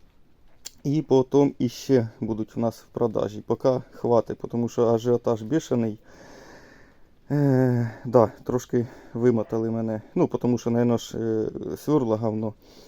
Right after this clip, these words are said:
і ціни здорові. Тому і порозбирали почти все. Ну, а ми приступимо. Буде в нас отакий наборчик. Тут наборчик іменно всього. О. Дивимося.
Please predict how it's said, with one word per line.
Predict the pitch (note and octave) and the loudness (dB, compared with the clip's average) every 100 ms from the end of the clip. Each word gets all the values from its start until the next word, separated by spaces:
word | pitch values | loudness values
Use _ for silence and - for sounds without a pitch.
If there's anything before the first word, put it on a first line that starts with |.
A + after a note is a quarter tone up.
| - | -20
і | - B2+ B2 - - | -4 -2 -2 -4 -6
ціни | - A#2 G#2+ - - | 0 0 0 -10 -16
здорові. | A2+ A2 A#2 A2 G#2+ - - A2+ | -4 0 2 0 -2 -8 -8 -2
Тому | B2 C#3 C#3 A#2 - - | 0 0 0 -6 -20 -10
і | A#2 A#2 A#2 - | -4 -2 -2 -4
порозбирали | - B2 A2+ A#2 A#2 G#2+ G#2+ | 0 2 2 4 4 4 0
почти | - A#2 - | -4 -6 -8
все. | A2 - - - - - - - - - | -8 -8 -10 -12 -20 -20 -20 -20 -18 -4
Ну, | A#2+ | 0
а | |
ми | C#3+ F#3+ | 0 0
приступимо. | - C3 - F3+ D#3+ C#3 - | -2 -2 -4 -2 -2 -2 -4
Буде | B2+ C3+ B2 | -2 0 0
в | |
нас | A#2+ C3+ - | 0 -2 -4
отакий | - B2 B2+ | -6 -4 -2
наборчик. | A#2 A2+ D#3+ F3 - - - - - - - | -2 -2 -4 -4 -6 -8 -12 -20 -20 -20 -4
Тут | D#3 - - | -4 -4 -8
наборчик | A#2 A2 C3+ B2+ C3 - - - - - - - | -6 -2 -2 -2 -8 -10 -20 -20 -20 -20 -20 2
іменно | C#3+ C#3+ B2+ | 4 6 4
всього. | B2 - B2+ A#2 A2+ - _ - | 0 0 -2 -2 -8 -14 _ -12
О. | - - - - - - - - - - - - | -10 -12 -20 -16 -14 -14 -16 -20 -20 -20 -20 -10
Дивимося. | - C#3 B2+ A#2 - A2+ | 6 8 10 8 4 -8